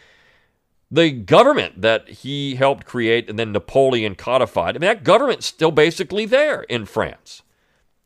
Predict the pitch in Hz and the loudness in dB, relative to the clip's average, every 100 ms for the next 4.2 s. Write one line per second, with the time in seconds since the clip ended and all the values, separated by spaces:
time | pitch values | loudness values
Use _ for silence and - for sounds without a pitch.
0 | _ - 110 104 143 147 135 127 113 - | _ -12 -10 -4 0 0 0 0 0 -4
1 | 139 104 - _ _ - 107 131 117 120 | -2 -2 -4 _ _ -6 -6 -6 -4 0
2 | 113 107 101 92 101 92 - 87 82 80 | 0 0 -2 -4 -6 -8 -8 -6 -6 -8
3 | 80 85 180 170 - _ _ - - 214 | -6 -6 -6 -8 -10 _ _ -20 0 2
4 | 170 | 2